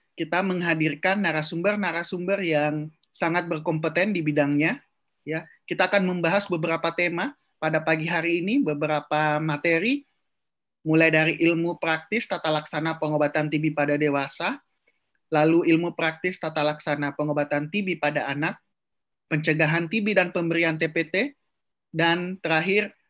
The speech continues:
pembelajaran implementasi tata laksana T B di layanan kesehatan swasta. Kita ada empat narasumber pada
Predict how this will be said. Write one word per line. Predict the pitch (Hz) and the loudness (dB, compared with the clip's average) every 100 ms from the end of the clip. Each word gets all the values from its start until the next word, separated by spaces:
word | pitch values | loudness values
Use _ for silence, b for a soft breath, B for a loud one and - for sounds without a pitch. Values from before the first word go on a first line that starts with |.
| _ 165 | _ 0
pembelajaran | 165 170 165 160 160 180 233 214 | 2 4 4 2 2 2 0 -2
implementasi | 190 180 180 175 170 160 160 208 | -4 -2 -2 -2 -2 -2 -2 -4
tata | 170 165 | -2 0
laksana | 160 151 - 160 156 | 0 0 -2 -2 -2
T | 170 | -4
B | 196 | -4
di | 185 | -2
layanan | 175 156 151 160 156 | 0 2 2 0 -4
kesehatan | 151 143 139 131 | -6 -8 -8 -10
swasta. | 131 127 - 120 - _ _ _ _ _ _ _ _ _ _ | -10 -12 -12 -14 -14 _ _ _ _ _ _ _ _ _ _
Kita | 147 147 165 | -6 0 2
ada | 160 151 147 | 4 4 2
empat | 156 151 151 | 0 -2 -2
narasumber | 139 139 151 147 160 214 | -4 -4 -2 0 0 0
pada | 156 | -2